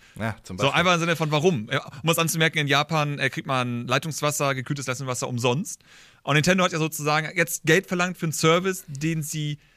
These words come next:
Speaker 2: wo sie nichts anders gemacht haben. Und dann kommen ja auch Leute an und sagen,
Speaker 1: Das
Speaker 2: „Ja,
Speaker 1: ist
Speaker 2: aber
Speaker 1: das Problem.
Speaker 2: wir haben ja auch
Speaker 1: Ja,
Speaker 2: jetzt die
Speaker 1: ja.
Speaker 2: Cloud-Speicherung. Das lohnt sich doch dafür.“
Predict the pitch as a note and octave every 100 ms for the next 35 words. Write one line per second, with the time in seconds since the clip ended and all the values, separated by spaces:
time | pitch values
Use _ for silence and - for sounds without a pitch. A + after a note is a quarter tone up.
0 | _ _ _ - C#3+ E3 F3 E3 F3 E3
1 | - A#2 A2 - G#2+ G#2+ A#2 - A3 C#4
2 | C4+ A#3+ A#3+ A#3 A3 G#3+ C4 D4+ A3 -
3 | - C#3 B2+ F2+ - A3+ C#4 C4 F3 D#3
4 | - - C#4 D4+ - - G#3+ F#3+ E3+ E3
5 | C#3+ C3 A#2+ A2+ - A3 - B3 D#4 F4
6 | - G#3+ D#3 C3 - A#2 - A#2 G#2+ A2+